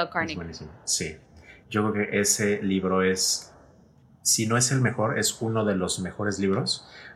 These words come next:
Speaker 1: para relas-, para como entender el proceso y el arte de crear relaciones interpersonales. Es un libro que le
Speaker 2: Sí.
Speaker 1: recomiendo a todo el mundo que vayan a leerlo.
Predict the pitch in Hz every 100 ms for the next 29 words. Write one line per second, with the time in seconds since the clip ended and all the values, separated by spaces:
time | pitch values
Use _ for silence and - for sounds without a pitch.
0 | - 98 92 92 90 85 - - 90 85
1 | 82 78 - - - 90 85 80 - -
2 | 101 95 98 95 101 95 - 104 95 92
3 | 85 - 90 101 92 87 87 90 92 87
4 | 82 98 95 92 92 - 101 98 90 92
5 | 90 - 87 85 82 78 80 78 76 -
6 | 90 - 92 92 90 90 87 90 85 73
7 | 87 90 90 85 - 113 110 104 104 101
8 | 98 98 98 95 87 92 98 101 139